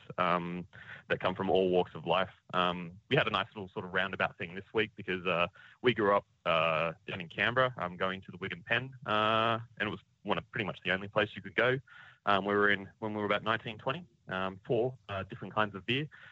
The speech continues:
And last week we had, uh, an ex-member of, um, Wigan Pen who's been there for years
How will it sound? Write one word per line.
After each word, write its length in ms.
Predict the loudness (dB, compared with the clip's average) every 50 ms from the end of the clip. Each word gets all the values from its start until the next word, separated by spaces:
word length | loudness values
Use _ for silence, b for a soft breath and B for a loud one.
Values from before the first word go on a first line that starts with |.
| B B B B 0
And 440 | 2 2 4 2 2 0 -2 0
last 300 | 2 4 4 4 2 2
week 220 | 2 0 0 0 -2
we 80 | -6 -2
had, 220 | 0 0 0 0 -2 -4 0
uh, 260 | 2 4 4 4 4 2 0
an 140 | 0 0 0
ex-member 580 | -2 -2 -4 -4 -4 -4 0 0 0 2 2
of, 180 | 2 0 0 0
um, 240 | 0 0 0 -2 -4
Wigan 220 | -6 -6 -6 -6
Pen 180 | -4 -4 -4 -4
who's 120 | -4 -4
been 160 | -4 -4 -2 0
there 100 | -2 -4
for 100 | -4 -2
years 280 | 0 2 4 4 2